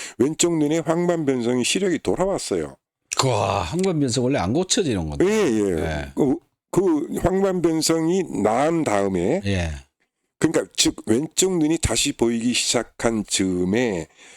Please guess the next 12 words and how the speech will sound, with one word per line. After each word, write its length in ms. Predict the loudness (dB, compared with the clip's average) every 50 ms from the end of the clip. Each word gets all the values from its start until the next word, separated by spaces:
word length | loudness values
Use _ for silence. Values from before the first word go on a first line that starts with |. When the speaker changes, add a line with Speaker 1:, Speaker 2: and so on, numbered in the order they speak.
| -20 _ _ _ -4
Speaker 1:
집 260 | -2 0 0 0 0
앞에 440 | 0 0 -2 -4 _ 0 0 0 0
안과에 480 | 0 0 -2 0 0 0 0 0 0 -2
제가 260 | -2 -2 0 0 0
일부러 460 | 0 2 2 0 0 0 0 -2 -2
갔어요. 440 | -2 -4 -4 -4 -2 -2 0 0 0
Speaker 2:
예. 280 | 0 0 0 0 -2 -4 -6 -10 -14 _ _ _ _ _ _ _ _ _ _ _ _ -2 -2
Speaker 1:
그랬더니 400 | -2 0 0 0 0 0 -2 -4 -6 _ _ _ _ _
이거를 260 | -2 0 0 0 0 0
컴퓨터로 480 | 0 -2 -2 -2 -2 -2 -2 -2 0 -2
한참을 640 | -4 -4 -2 -2 -2 0 0 0 0 0 0 0
들여다보더라고요. 1120 | 0 0 0 0 0 -2 -2 -2 -2 -2 0 0 -2 0 -2 -2 -2 0 0 -2 -2 -4